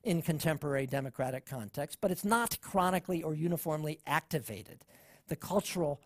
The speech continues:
resonance and the political traction of the various elements in the repertoire vary systematically across political and economic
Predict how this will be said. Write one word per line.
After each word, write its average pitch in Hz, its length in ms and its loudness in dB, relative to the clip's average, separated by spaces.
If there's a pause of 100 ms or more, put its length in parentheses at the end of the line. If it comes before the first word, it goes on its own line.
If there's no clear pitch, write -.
(100)
resonance 190 640 4
and 220 200 -4
the 147 40 -4
political 156 440 -4
traction 185 600 -2
of 147 160 -8
the 147 60 -6
various 147 440 -2
elements 196 540 2 (280)
in 156 280 -2 (160)
the - 80 -4
repertoire 139 720 0
vary 139 560 0
systematically 127 800 -4
across 123 500 -8
political 117 480 -10
and 117 180 -10
economic 113 560 -10